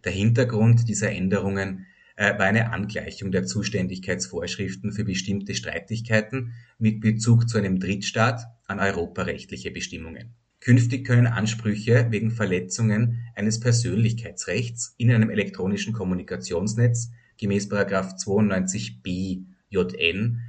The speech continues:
bei jenem Gericht eingeklagt werden, in dessen Sprengel das schädigende Ereignis eingetreten ist oder einzutreten droht. Relevant ist das einerseits für reine Binnenfälle ohne Auslandsbezug und andererseits in Fällen,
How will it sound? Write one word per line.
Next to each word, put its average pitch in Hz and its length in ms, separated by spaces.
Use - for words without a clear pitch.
bei 98 80
jenem 95 360
Gericht 113 360
eingeklagt 92 640
werden, 92 380
in 110 120
dessen 95 320
Sprengel 95 600
das 92 200
schädigende 95 540
Ereignis 87 540
eingetreten 139 640
ist 131 320
oder 104 240
einzutreten 107 680
droht. - 460
Relevant 95 480
ist 98 160
das 104 140
einerseits 95 540
für 95 120
reine 82 220
Binnenfälle 113 720
ohne 92 320
Auslandsbezug 123 840
und 104 120
andererseits 113 720
in 107 100
Fällen, 92 460